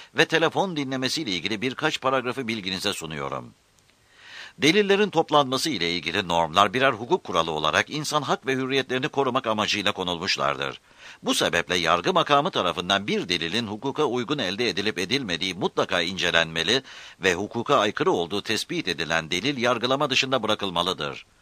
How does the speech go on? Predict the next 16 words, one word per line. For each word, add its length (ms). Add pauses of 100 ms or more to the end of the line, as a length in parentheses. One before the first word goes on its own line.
(340)
Bunun 240
aksini 360
yapmak 380
ve 100
hukuka 400
aykırı 400
delili 300
yargılamada 560
kullanmak, 560 (200)
yargı 340
makamının 560
verdiği 340
kararı 360
hukuka 460
aykırı 340
kılacaktır. 760